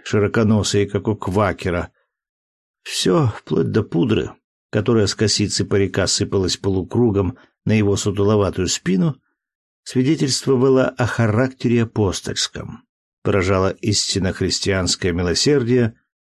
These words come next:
самопожертвование, простирающееся до того, чтобы из любви к больным играть с ними в вист и трик-трак, да не как-нибудь, а постоянно обыгрывая их.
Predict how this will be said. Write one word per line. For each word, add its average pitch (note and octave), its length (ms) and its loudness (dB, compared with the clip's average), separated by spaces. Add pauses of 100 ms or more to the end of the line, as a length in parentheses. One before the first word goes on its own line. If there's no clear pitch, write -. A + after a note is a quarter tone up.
самопожертвование, A2 1300 0 (360)
простирающееся A2 1040 0
до F#2 120 -2
того, C#3 300 0
чтобы C#3 580 0 (300)
из A2+ 200 2
любви A2 400 2
к F#2+ 60 -2
больным G#2+ 420 2
играть G#2 340 2
с - 160 -4
ними F#2+ 460 2
в G2 100 -2
вист F2 680 -4
и G2 260 -2
трик-трак, - 880 -6 (420)
да G2+ 100 -2
не E2+ 160 -2
как-нибудь, A2 760 0 (360)
а - 100 -2
постоянно G#2+ 960 2
обыгрывая F#2 1040 -2
их. - 520 -14